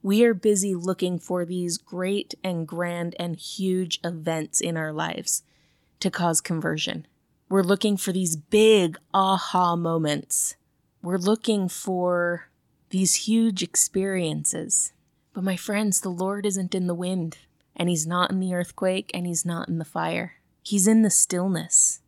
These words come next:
He's in the little things. In the very next chapter, we come to understand a little better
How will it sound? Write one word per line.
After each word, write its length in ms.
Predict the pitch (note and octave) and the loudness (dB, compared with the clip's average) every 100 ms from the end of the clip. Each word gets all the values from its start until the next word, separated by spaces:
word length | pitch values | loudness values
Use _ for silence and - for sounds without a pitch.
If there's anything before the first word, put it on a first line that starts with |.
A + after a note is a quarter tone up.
| _ _ _ | _ _ _
He's 280 | - G3 F#3+ | -4 0 4
in 160 | A3+ A#3 | 4 4
the 120 | G3 | 2
little 280 | F3+ G#3 G#3+ | 2 0 0
things. 720 | - D3+ D#3 D3+ - - - _ _ _ _ - | -4 -6 -6 -6 -4 -4 -6 _ _ _ _ 2
In 140 | G3 | 4
the 60 | G3 | 4
very 300 | F#3+ F#3+ G3 | 2 -2 0
next 360 | F#3+ F#3 - | -2 -2 -4
chapter, 680 | - F3+ F3 - E3+ D3+ D#3 _ _ _ _ - | -2 0 0 0 -2 0 -2 _ _ _ _ -2
we 120 | G#3 | 0
come 460 | F#3 G#3+ G#3+ G#3+ G#3+ | 2 4 4 4 0
to 180 | - G#3 | -2 -2
understand 580 | F#3 F3+ - F#3+ F3+ F3 | -2 0 0 0 0 0
a 60 | |
little 300 | E3+ F#3+ G#3 | 0 0 0
better 420 | F3+ E3 E3 E3+ | 0 0 0 -4